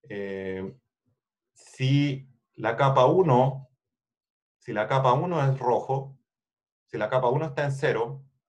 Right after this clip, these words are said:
eh, pero la capa dos está en uno, también me va a dar azul. ¿Ya? Eh, el único caso donde me va a dar rojo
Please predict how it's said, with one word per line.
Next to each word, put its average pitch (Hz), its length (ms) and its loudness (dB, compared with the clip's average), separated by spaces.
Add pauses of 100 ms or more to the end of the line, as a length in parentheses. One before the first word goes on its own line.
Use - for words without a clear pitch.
(1120)
eh, 95 520 -8
pero 113 200 2
la 107 140 4
capa 120 280 2
dos 151 460 2 (420)
está 117 240 -2
en 117 100 2
uno, 185 440 -2
también 113 340 -2
me 160 120 2
va 151 100 2
a 147 40 4
dar 147 140 4
azul. 135 500 -4 (2500)
¿Ya? 135 360 -4 (2000)
Eh, 98 320 -6
el 120 120 -4
único 190 340 4
caso 175 320 2
donde 151 260 2
me 139 120 4
va 143 140 6
a 151 40 6
dar 147 160 6
rojo 160 600 0